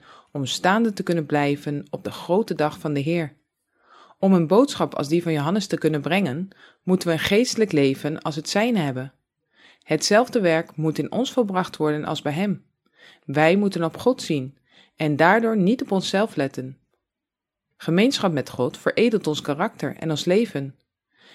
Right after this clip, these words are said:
Mensen gaan aan ons merken dat we met Jezus zijn geweest, net als de eerste discipelen. Dat geeft een werker een kracht die niets anders hem kan geven. Hij mag niet toestaan dat hij van deze kracht wordt beroofd.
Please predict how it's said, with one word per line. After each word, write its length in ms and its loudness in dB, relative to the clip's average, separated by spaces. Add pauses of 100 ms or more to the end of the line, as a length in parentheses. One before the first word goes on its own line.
(120)
Mensen 440 2
gaan 180 0
aan 140 0
ons 160 -4
merken 380 -2
dat 160 0
we 60 -2
met 200 0
Jezus 360 0
zijn 200 -4
geweest, 560 -8 (380)
net 280 2
als 140 2
de 80 0
eerste 380 0
discipelen. 640 -4 (840)
Dat 340 4
geeft 280 2
een 120 2
werker 360 4
een 140 -6
kracht 500 -10 (260)
die 240 2
niets 340 0
anders 300 2
hem 180 -2
kan 160 -4
geven. 560 -4 (800)
Hij 160 -2
mag 200 4
niet 200 4
toestaan 520 0
dat 180 -2
hij 340 -2
van 200 -6
deze 300 0
kracht 320 -6
wordt 200 -2
beroofd. 560 -4